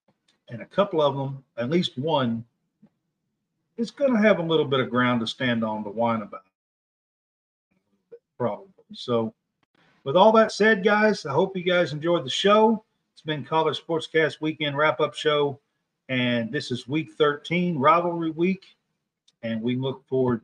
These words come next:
to seeing you guys n-, next week for our weekend wrap-up show.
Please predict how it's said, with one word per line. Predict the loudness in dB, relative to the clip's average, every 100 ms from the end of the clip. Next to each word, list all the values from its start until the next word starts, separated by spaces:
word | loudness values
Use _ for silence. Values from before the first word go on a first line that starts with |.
| -4
to | -2 0 -2 -6 _ _ _
seeing | -16 -8 -4 -2
you | -2
guys | 0 0 -2 -4
n-, | -8 -8 -8
next | 0 2 2 -4
week | -4 -4 -6 _ _ _ _ _ _ _ _
for | -4 -2 0 -2 -4 -6
our | -4
weekend | -2 -4 -4 -4 2
wrap-up | 4 6 2 0
show. | 0 0 0 -4